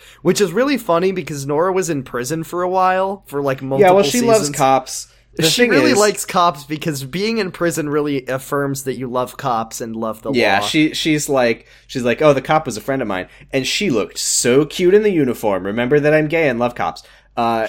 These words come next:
Speaker 2: and then, by the way, she says, she says, she's like, "What's wrong with Jack? He shouldn't be driving with his arm and leg in
Speaker 1: Then
Speaker 2: a
Speaker 1: why
Speaker 2: cast."
Speaker 1: did you get in the car with
Speaker 2: Why'd
Speaker 1: him,
Speaker 2: you get in the
Speaker 1: Nora?
Speaker 2: fucking car then? <laughs>
Speaker 1: She says, "He, this guy looks like he's going to get pulled over, and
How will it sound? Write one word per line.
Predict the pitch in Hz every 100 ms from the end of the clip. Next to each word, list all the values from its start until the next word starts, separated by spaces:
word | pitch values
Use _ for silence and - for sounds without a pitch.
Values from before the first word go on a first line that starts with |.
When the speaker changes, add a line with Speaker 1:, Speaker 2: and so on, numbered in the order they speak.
| -
Speaker 2:
and | 131
then, | 131 131 127 131 - -
by | 247
the | 277
way, | 185
she | 147 -
says, | 208 240 277 170
she | - 220
says, | 202 247 233
she's | 208 175
like, | 170 147 139 - -
"What's | 240 277 160
wrong | 196 240
with | 170 -
Jack? | - 185 104 - _
He | 269
shouldn't | 262 214 160 135
be | 123
driving | 104 104 123 160
with | 135
his | 117 110 -
arm | 117 139
and | 143 107
leg | 110 139
in | 143
Speaker 1:
Then | 180
Speaker 2:
a |
Speaker 1:
why | 220
Speaker 2:
cast." | 233 120 170
Speaker 1:
did | 220
you | 220
get |
in | 214
the | 208
car | - 214 226
with | 233
Speaker 2:
Why'd | 285
Speaker 1:
him, |
Speaker 2:
you | 339
get | 170
in | 165
the |
Speaker 1:
Nora? | 170 170
Speaker 2:
fucking | 330 311 294 254
car | 269 294
then? | 233 139 - 190 -
<laughs> | - _ _ _ _ - _ -
Speaker 1:
She | 180
says, | 185 196 165 -
"He, | - -
this | 170 226
guy | 294 294
looks | 233 220
like | 208
he's | 190 180
going | 185 175
to | 160
get | 156
pulled | - 147 131
over, | 135 127 135
and | 127 123